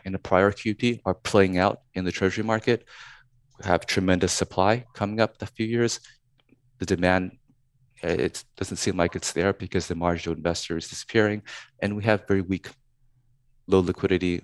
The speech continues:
weak market structure. And just watching the treasury market over the past few weeks seems like it's becoming more volatile.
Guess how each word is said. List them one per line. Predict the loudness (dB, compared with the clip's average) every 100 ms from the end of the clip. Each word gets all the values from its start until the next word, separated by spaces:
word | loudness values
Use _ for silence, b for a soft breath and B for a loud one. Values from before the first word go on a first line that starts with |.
| -6
weak | -8 -2
market | 0 0 -2
structure. | -6 -4 -6 -4 -8 -8 B B B
And | 2 2 0
just | -2 2
watching | 6 4 4 -2
the | 2
treasury | 2 2 -2
market | -4 -2 -4
over | -4
the | -4 0
past | 0 0
few | -4
weeks | -2 -2 -4 -10 _ _
seems | -10 -4 -2 0
like | -2 -4
it's | -10
becoming | -12 -4 0 0
more | -2 -4
volatile. | 0 2 2 0 -4 -4